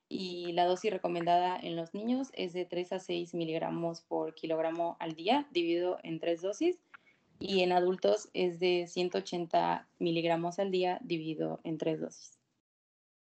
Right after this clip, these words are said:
Siguiente, por favor. Eh, bueno, el hierro se absorbe mejor en un ambiente ácido.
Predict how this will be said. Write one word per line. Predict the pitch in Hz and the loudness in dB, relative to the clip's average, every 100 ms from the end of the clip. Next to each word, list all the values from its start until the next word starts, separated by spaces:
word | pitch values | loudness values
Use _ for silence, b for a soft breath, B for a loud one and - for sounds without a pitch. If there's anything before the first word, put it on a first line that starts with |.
| _ _ _ - | _ _ _ -8
Siguiente, | 180 185 190 - | -4 -2 -2 -4
por | - | -4
favor. | 170 - - _ _ _ - - _ - _ - _ _ _ - | -6 -6 -8 _ _ _ -20 -20 _ -20 _ -20 _ _ _ -10
Eh, | - 196 185 - | 0 4 4 2
bueno, | - 190 180 175 | 4 4 4 -2
el | - 196 | 0 2
hierro | 208 233 311 359 | 6 8 8 8
se | - 180 | 4 0
absorbe | 175 185 208 | 2 -2 -2
mejor | 214 170 175 185 - | -4 -2 0 0 -4
en | 175 | -10
un | 170 | -8
ambiente | 170 165 160 165 180 | -10 -10 -12 -2 2
ácido. | 214 208 175 | 2 0 -6